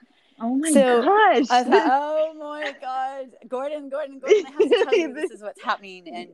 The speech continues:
Speaker 2: that we were meant to have something to do with this child,
Speaker 1: <laughs>
Speaker 2: and I cannot ignore this fact because the timing was
Speaker 1: Yes.
Speaker 2: uncanny, and I just could not, not have anything to do with, with her."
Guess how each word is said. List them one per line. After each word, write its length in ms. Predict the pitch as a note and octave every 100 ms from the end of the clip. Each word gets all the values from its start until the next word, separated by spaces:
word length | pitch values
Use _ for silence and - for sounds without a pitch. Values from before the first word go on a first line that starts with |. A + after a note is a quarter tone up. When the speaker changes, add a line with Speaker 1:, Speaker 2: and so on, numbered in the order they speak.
| _ E3+
Speaker 2:
that 140 | F#3
we 100 | G3+
were 60 | G3+
meant 200 | G3 G3
to 60 | F#3+
have 120 | F#3+
something 260 | - G#3+
to 60 | G#3+
do 120 | A3+
with 100 | F3+
this 220 | - B4+ G#4+
child, 420 | C#4+ C#4+ F#3 -
Speaker 1:
<laughs> 20 |
Speaker 2:
and 180 | - E3+
I 60 | D#3+
cannot 540 | - F#3+ F#3 E3 D#3+ -
ignore 540 | - E3+ F#3+ G3 E3+ E3
this 200 | - -
fact 400 | - A3 E3+ -
because 440 | - _ E3 D#3 - _ _ _
the 80 | F#3
timing 560 | - A3 A3 G#3+ F3+
was 140 | D#3+ - -
Speaker 1:
Yes. 140 | G3 F3
Speaker 2:
uncanny, 480 | B3 A#3 D#3+ D3 - _ _ _ _
and 320 | F3+ E3+ E3+ -
I 80 | F3
just 220 | - -
could 160 | -
not, 360 | D3 D#3+ D#3 - -
not 200 | E3 D#3+
have 100 | D3+
anything 260 | D3+ -
to 80 | D3+
do 200 | - -
with, 440 | - - - - _ -
with 160 | F3
her." 320 | A3+ C4 -